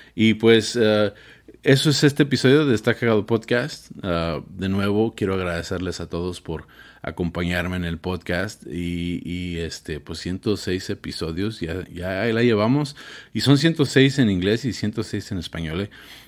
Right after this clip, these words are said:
Ahora, si les gustó el podcast en español y lo quieren escuchar en inglés, el podcast en español sale los viernes,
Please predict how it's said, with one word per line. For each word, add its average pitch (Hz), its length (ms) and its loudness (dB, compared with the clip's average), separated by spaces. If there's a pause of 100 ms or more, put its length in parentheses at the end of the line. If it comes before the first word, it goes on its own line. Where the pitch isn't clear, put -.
(140)
Ahora, 95 360 2 (460)
si - 200 -2
les 98 160 4
gustó 110 200 4
el 139 120 6
podcast 135 400 2
en 110 60 2
español 104 560 -2 (220)
y 104 100 -2
lo 90 200 -4
quieren 120 260 2
escuchar 107 640 0
en 92 160 -4
inglés, 92 680 -2 (100)
el 87 360 -2
podcast 107 480 -2
en 95 80 -2
español 92 340 -4
sale 98 240 -4
los 92 160 -6
viernes, 123 480 2